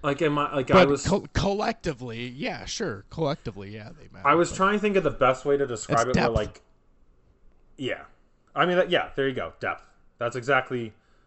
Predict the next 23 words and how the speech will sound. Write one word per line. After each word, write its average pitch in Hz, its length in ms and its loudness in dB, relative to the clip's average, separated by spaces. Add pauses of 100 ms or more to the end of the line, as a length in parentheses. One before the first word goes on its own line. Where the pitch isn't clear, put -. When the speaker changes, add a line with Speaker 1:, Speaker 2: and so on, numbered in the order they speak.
(320)
Speaker 1:
that's 98 200 -8
the 104 60 -12
perfect 98 340 -8
way 95 100 -10
to 92 60 -12
describe 85 400 -12
it. 85 100 -18 (180)
Because 123 240 4
Speaker 2:
All 247 140 10
that 233 200 6
is, 226 400 4
yeah, 190 300 -2
all 269 180 2
that 254 160 6
is, 233 220 4
is 185 160 -2
depth. 170 420 2
It 139 160 -2
makes 151 260 0
your 170 100 0
team 147 320 2
better 143 560 4 (760)
l-, 113 260 0